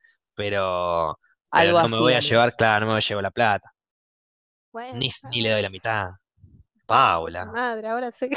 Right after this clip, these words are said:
Speaker 2: Qué egoísta,
Speaker 1: Ay,
Speaker 2: Pau.
Speaker 3: Razón.
Speaker 1: Paula, por Dios, qué egoísta.
Speaker 3: Es más, aparte la plata casi la dejo ahí, porque dije, "Tal vez alguien vuelve a buscarla".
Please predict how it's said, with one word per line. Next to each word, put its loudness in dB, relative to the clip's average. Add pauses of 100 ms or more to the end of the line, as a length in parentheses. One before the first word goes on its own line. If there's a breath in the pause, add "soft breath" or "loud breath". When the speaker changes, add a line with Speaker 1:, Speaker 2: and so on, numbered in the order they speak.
(120)
Speaker 2:
Qué 4
egoísta, 4
Speaker 1:
Ay, 6
Speaker 2:
Pau. 4
Speaker 3:
Razón. 2
Speaker 1:
Paula, 4
por 4
Dios, 2
qué 2
egoísta. 2
Speaker 3:
Es 4
más, 4
aparte 4
la 6
plata 4
casi 2
la 4
dejo 4
ahí, 4 (600 soft breath)
porque 4
dije, 2
"Tal 4
vez 0
alguien 0
vuelve 4
a 4
buscarla". 2